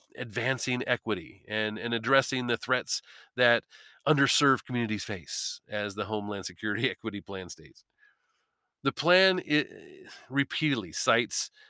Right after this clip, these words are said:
the, and prioritizes white supremacy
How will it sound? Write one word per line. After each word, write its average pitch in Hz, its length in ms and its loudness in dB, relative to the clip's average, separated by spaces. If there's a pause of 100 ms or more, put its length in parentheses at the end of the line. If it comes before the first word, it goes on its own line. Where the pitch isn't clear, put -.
(120)
the, 120 320 2 (100)
and 139 180 4
prioritizes 143 720 4
white 131 440 2
supremacy - 960 0